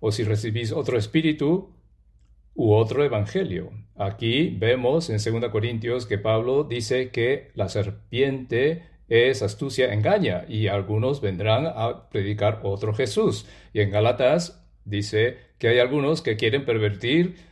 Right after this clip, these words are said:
el evangelio de Cristo, mas si aún nosotros, o un ángel, a un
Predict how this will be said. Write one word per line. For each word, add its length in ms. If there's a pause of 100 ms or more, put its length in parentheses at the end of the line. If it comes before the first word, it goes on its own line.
(160)
el 140
evangelio 380
de 80
Cristo, 440
mas 300
si 140
aún 180
nosotros, 540
o 80
un 240
ángel, 600
a 80
un 560